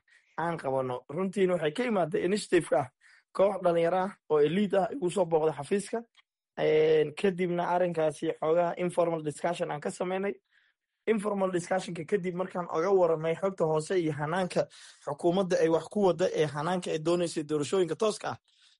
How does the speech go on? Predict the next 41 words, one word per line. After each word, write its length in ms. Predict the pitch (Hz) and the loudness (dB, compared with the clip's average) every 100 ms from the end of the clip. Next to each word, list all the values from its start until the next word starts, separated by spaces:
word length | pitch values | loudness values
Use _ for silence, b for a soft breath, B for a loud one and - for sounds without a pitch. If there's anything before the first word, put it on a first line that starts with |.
| - | -2
dhalinyaradii 580 | 160 175 190 185 180 165 | 0 2 2 0 -4 -4
ila 140 | 165 180 | -2 -2
s-, 120 | - - | -4 -8
ii 140 | 165 175 | -4 -4
timid 260 | - 165 | -4 -2
ah 80 | 160 | 0
waxay 220 | 151 - 156 | 0 -2 -4
iga 100 | 214 | -2
codsadeen 400 | 180 - 139 123 - _ _ b b _ _ - | -2 -2 -4 -4 -10 _ _ b b _ _ -4
in, 340 | 180 196 196 190 - | 0 0 -2 -6 -6
waxay 200 | 147 165 | -2 0
igu 100 | 180 | 4
yidhahdeen, 240 | 175 165 | 4 4
"Wasiir, 220 | 185 180 180 | 2 0 -4
waxaan 260 | 175 175 | -4 -4
aad 140 | 156 143 | -4 0
sheegay 280 | 180 180 | 2 2
sidee, 460 | 156 175 165 156 143 - | 2 0 2 2 0 -2
ee, 200 | 147 147 147 - - 165 | 2 2 2 -8 -18 -2
faraha 300 | 180 196 165 | 0 2 2
badan, 300 | 147 143 113 B B B - | 2 2 -2 B B B 2
ee, 120 | 156 | 4
waa 360 | 160 160 156 151 | 6 4 2 2
hirgelayaan 540 | 156 202 190 185 170 | 2 2 4 4 2
aad 180 | 156 160 | 0 0
leedahay 300 | 220 185 160 | 2 2 0
ama 120 | 151 | 0
way 120 | 151 | -2
qabsoomi 420 | 147 143 208 233 220 | -2 -4 0 0 2
doonaan. 240 | 180 143 - b b b _ | 2 0 -8 b b b _
Bal 80 | 175 | 2
horta 200 | 202 190 | 2 2
waxaan 360 | 214 175 190 170 165 160 | -2 0 -2 -2 -2 -2
na 80 | 160 | 0
fahansii, 600 | 170 165 156 - 202 185 151 | 0 0 -2 -4 -4 -4 0
dood 200 | 180 196 | 2 2
noo 180 | 185 190 | 0 0
qabo, 180 | 180 175 | 2 0
forum 300 | 175 180 180 | 4 2 2
noo 140 | 156 156 | 2 2
qabo." 240 | 131 117 | 0 -2